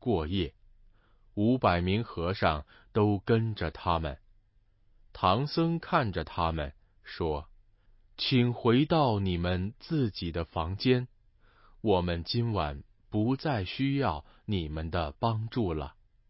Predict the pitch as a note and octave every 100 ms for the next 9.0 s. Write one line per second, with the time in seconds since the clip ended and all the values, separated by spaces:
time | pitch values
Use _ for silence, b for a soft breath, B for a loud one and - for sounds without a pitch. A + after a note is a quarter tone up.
0 | _ - - - _ _ _ _ _ _
1 | _ - G2 A#2 B2 F#2+ F2+ D#2 D2 D2
2 | D#2+ G2+ A2 G2+ G2 G2 D2 - _ b
3 | b b b b - G2 C3+ - C#3+ C#3
4 | C3+ - D2 C#2+ F2+ E2+ G2+ E2 D#2 C#2+
5 | - - - - b b b - F#2 G2
6 | - E2+ F2 G#2 - C#3 F#2 D#2+ G2 C#2+
7 | - - F#2 - A2 A#2+ - _ _ b
8 | b b b b - D3+ D#3 C#3+ G#2+ C#2